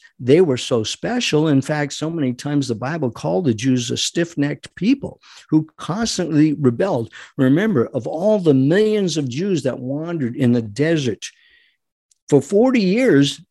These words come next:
all but two of them died in the wilderness because of their unfaithfulness to God.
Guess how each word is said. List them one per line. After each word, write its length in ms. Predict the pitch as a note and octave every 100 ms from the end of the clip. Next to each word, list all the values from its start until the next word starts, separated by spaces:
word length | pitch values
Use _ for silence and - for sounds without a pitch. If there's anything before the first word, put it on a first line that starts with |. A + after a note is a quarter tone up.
| -
all 200 | G#3 A#3
but 200 | F3+ F3
two 300 | - C#4 B3+
of 140 | D#3+
them 340 | D#3 D#3 E3 E3 _ _ _ _ _ _ _ _ _ C#3+
died 680 | C3 D#3+ A3+ E2+ D2+ A#2 -
in 140 | C3+ C#3
the 80 | C#3+
wilderness 560 | F#3+ G#3+ A#2+ E2+ A2
because 480 | - B2 - D#3 C#3+
of 100 | C3
their 320 | C3 C3 B2+ -
unfaithfulness 840 | C#3+ C#3 C#3 D#3+ - A#2+ A#2 A#2+
to 100 | -
God. 420 | A2 D#3 - -